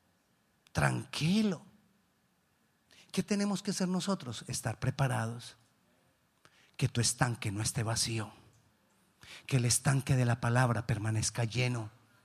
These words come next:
El diablo va a querer alejarte de las personas espirituales. Muchas veces lo primero que nos pasa cuando estamos mal espiritualmente es que ya no queremos. Si tengo un amigo o una amiga con lo, con lo cual hablo de mujer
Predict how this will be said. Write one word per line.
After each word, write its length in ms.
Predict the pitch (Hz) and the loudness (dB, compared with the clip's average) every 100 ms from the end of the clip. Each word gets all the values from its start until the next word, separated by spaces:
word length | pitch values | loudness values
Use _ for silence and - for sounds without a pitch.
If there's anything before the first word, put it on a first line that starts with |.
| _ _ _ _ _ _ - - | _ _ _ _ _ _ -14 4
El 200 | 156 143 | 6 8
diablo 320 | 156 156 165 | 10 10 8
va 80 | 156 | 4
a 60 | 151 | 4
querer 280 | 156 156 | 4 4
alejarte 720 | 156 147 120 127 147 - 127 92 _ _ - - | 4 4 2 0 0 -2 -6 -6 _ _ -20 4
de 100 | 156 | 6
las 180 | 131 - | 8 6
personas 480 | - 113 143 147 143 | 2 2 4 4 2
espirituales. 880 | - 143 117 - 123 151 127 - - - _ _ - - - | 2 2 2 2 2 2 0 -6 -8 -18 _ _ -18 0 8
Muchas 300 | 180 185 165 | 8 8 6
veces 260 | 170 175 | 6 6
lo 120 | 170 | 4
primero 340 | 156 147 151 180 | 6 6 6 6
que 120 | 165 | 4
nos 180 | 147 - | 2 2
pasa 240 | 160 165 | 4 4
cuando 240 | 170 147 139 | 4 4 4
estamos 340 | - 147 160 | 2 4 4
mal 200 | 156 165 | 6 4
espiritualmente 800 | 170 165 139 147 143 170 175 190 - - - | 4 2 2 2 2 2 0 -4 -6 -14 -6
es 140 | 123 | -4
que 120 | 156 | -2
ya 120 | 139 | 0
no 140 | 139 147 | -2 0
queremos. 500 | 156 147 165 180 - _ _ _ - _ _ _ _ - - | 0 0 0 -4 -10 _ _ _ -20 _ _ _ _ -20 -12
Si 160 | - 147 | -4 0
tengo 240 | 151 190 | 2 4
un 100 | 214 | 4
amigo 560 | 208 196 196 208 208 208 | 4 4 2 2 2 2
o 80 | 156 | 2
una 200 | 151 175 | 0 0
amiga 400 | 185 190 190 185 | 0 0 2 2
con 180 | 170 147 | 2 0
lo, 120 | 147 | -2
con 180 | 147 139 | -2 -2
lo 120 | 135 | -2
cual 340 | 147 156 170 - | 4 4 4 0
hablo 240 | 127 135 | -4 -2
de 80 | 156 | 0
mujer 360 | 143 127 139 | -2 -4 -4